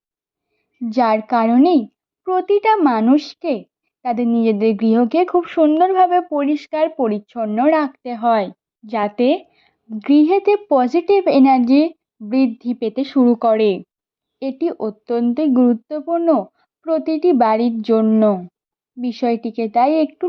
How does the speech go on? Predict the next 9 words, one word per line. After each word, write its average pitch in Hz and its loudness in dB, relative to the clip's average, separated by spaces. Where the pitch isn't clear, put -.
নজরে 233 2
রাখবেন। 214 0
এছাড়াও 339 0
আর্থিক 285 -6
দিক 349 -4
থেকে 359 -8
এই 233 0
দিন 226 0
আপনাদের 269 4